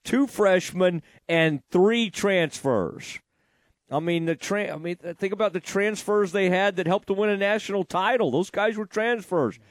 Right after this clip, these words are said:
Davion Mitchell, uh, Adam Flagler. I mean, these were big-time transfers. So I'm, uh, although that was not the portal back in the day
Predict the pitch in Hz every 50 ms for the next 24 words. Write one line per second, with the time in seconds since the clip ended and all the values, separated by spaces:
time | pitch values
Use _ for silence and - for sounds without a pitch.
0 | _ _ - 110 107 147 175 208 214 226 226 214 214 214 220 220 220 220 220 208
1 | 202 185 - _ _ _ - - 147 165 190 208 196 - - 147 113 - _ _
2 | _ _ _ _ _ _ _ _ _ _ - - 120 127 127 127 123 131 156 196
3 | 214 214 220 220 214 208 196 170 _ _ _ _ - - - - 160 175 202 196
4 | 196 185 165 170 160 151 113 82 - _ _ _ _ _ _ _ _ _ - 104
5 | 131 139 143 185 202 160 165 170 175 160 123 - _ - - 143 165 135 - -
6 | - 143 135 113 113 113 98 - - 131 127 120 113 98 - - - 98 87 85
7 | 85 82 - - - - - _ _ _ _ _ _ _ _ - - - 110 101
8 | 98 95 104 113 120 147 165 170 151 135 117 101 82 78 - _ _ - 131 147
9 | 165 175 185 175 190 214 202 - 170 127 165 180 165 - - - - 156 165 147
10 | 135 117 104 90 110 117 117 - - 120 110 107 101 120 123 123 120 117 110